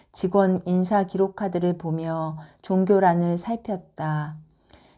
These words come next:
요즘은 남의 개인정보를 함부로 볼 수 없지만 그때는 특별히 막는 사람이 없었다. 천주교 신자를 뽑아보자 여섯 명이었다.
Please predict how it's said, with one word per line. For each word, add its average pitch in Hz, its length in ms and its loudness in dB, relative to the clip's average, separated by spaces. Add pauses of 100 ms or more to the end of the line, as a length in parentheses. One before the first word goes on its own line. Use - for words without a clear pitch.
요즘은 196 520 4
남의 175 480 2
개인정보를 175 1000 0
함부로 208 520 0
볼 175 200 -2
수 175 200 -6
없지만 160 720 -4 (280)
그때는 190 520 0
특별히 196 560 -2
막는 170 420 0
사람이 185 400 -2
없었다. 156 880 -4 (1080)
천주교 214 440 2
신자를 208 600 2
뽑아보자 170 1000 -2
여섯 180 240 0
명이었다. 160 1000 -4